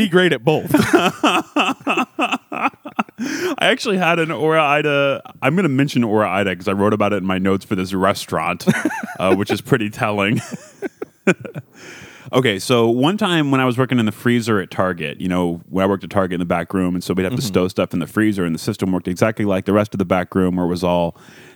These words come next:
Speaker 2: digitized and you had to scan labels and stuff so you know where things were. A lot of times you have to reorganize the freezer 'cause whenever, uh, people would go in there, they would just, like, throw stuff wherever 'cause they wanna get out of there as fast as possible. So, of course, we had to constantly reorganize it. And one time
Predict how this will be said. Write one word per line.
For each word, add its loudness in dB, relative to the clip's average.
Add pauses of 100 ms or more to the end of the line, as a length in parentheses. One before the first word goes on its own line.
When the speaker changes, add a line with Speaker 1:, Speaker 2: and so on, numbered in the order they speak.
Speaker 2:
digitized 2
and 0
you 2
had 0
to -6
scan 0
labels 0
and -4
stuff 0
so -6
you 2
know 0
where 0
things -2
were. 2 (480)
A 2
lot 4
of -2
times 0
you 4
have -2
to 2
reorganize 2
the -6
freezer 2
'cause -6
whenever, 0 (160)
uh, -6
people 2
would 0
go 2
in 2
there, 2
they 0
would -2
just, -6
like, -2
throw 2
stuff -4
wherever 0
'cause -12
they 0
wanna 0
get -2
out 2
of -2
there -2
as -6
fast -4
as -8
possible. -2
So, 0
of -2
course, 0
we -2
had -6
to -20 (140)
constantly -2
reorganize -4
it. -10 (500)
And -2
one 2
time 0